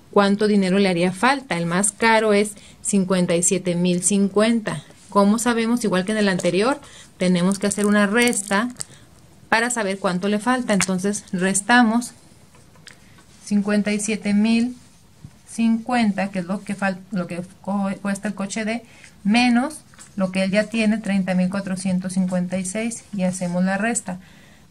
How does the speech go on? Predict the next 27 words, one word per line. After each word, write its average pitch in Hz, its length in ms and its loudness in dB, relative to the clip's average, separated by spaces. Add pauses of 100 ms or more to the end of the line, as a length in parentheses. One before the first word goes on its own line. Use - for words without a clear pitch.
Diez 233 240 2
menos 214 300 2
seis, 226 420 -2 (440)
cuatro, 202 600 0
este 208 180 -4
se 214 100 -4
convierte 180 360 0
en 190 80 2
cuatro. 226 460 -2 (1500)
Cuatro 220 440 0
o 180 260 -6 (120)
ca-, - 180 -4
serían 180 320 0
catorce, 214 600 0
¿verdad? 190 340 -2 (240)
Catorce 196 540 -2
menos 180 280 2
cinco, 214 500 -2 (540)
nueve. 220 640 2 (840)
Este 226 360 0
que 196 120 -4
ya 185 100 2
sería 208 220 0
un 220 100 -2
nueve 226 320 0
sería 185 260 -2
nueve 196 560 2